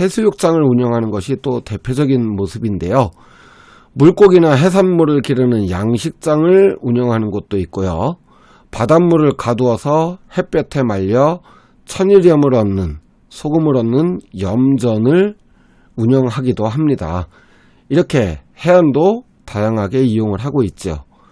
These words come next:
자, 그럼 오늘 배운 내용들 정리를 해볼게요. 평야의 이용, 평야는 일찍부터 도시가 발달했고 강의 하류 지역에서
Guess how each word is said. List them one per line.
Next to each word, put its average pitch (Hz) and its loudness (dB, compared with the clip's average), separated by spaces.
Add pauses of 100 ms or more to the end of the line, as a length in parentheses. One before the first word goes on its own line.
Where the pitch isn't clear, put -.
(600)
자, 135 2
그럼 147 4
오늘 185 8
배운 156 2
내용들 139 2
정리를 113 -4
해볼게요. 113 -4 (960)
평야의 208 4
이용, 117 2
평야는 147 0
일찍부터 139 0
도시가 131 -2
발달했고 120 -2 (400)
강의 123 2
하류 175 2
지역에서 139 0